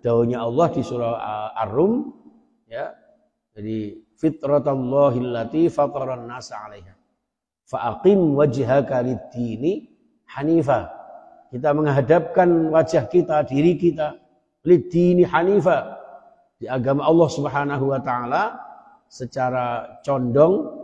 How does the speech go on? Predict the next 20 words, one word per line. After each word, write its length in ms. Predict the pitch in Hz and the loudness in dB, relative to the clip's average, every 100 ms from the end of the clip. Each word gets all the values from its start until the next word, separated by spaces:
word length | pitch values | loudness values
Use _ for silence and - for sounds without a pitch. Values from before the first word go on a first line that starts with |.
| - - _ _ - | -20 -20 _ _ -6
ya, 320 | 139 - - | -6 -6 -4
menghilangkan 720 | 156 160 156 156 156 185 156 | 2 4 4 2 0 0 -2
ajaran-ajaran 760 | 143 123 139 143 139 135 131 127 | -2 2 2 2 0 -2 -2 -6
agama 320 | 117 123 127 | -10 -10 -10
selain 280 | 127 120 120 | -8 -8 -8
Islam 480 | - - 143 196 240 - - _ _ - | -14 -6 -4 -2 -6 -14 -20 _ _ -10
menuju 400 | 131 127 107 127 | -8 -6 -4 -6
agama 320 | 127 117 113 | -4 -6 -8
Islam 240 | 117 127 127 | -12 -10 -10
yang 160 | 107 107 | -10 -12
murni. 360 | 104 98 92 82 _ _ _ _ _ _ _ _ _ 110 | -12 -14 -18 -20 _ _ _ _ _ _ _ _ _ -10
Iku 120 | 131 | -6
maksudnya 360 | 131 120 139 | -6 -4 -4
ngoten. 240 | 123 101 87 - - - _ _ _ 95 | -4 -8 -12 -18 -20 -20 _ _ _ -18
Ya, 280 | 107 131 104 110 | -14 -14 -16 -16
jadi, 200 | 101 113 117 - - _ _ _ _ _ | -8 -6 -8 -10 -20 _ _ _ _ _
eh, 400 | 101 104 101 95 92 - | -8 -6 -6 -8 -12 -12
fa 240 | 113 101 | -10 -6
aqim 200 | - 160 | 0 2
wajhaka 680 | 139 123 123 107 95 95 - | 2 0 -2 -4 -8 -12 -18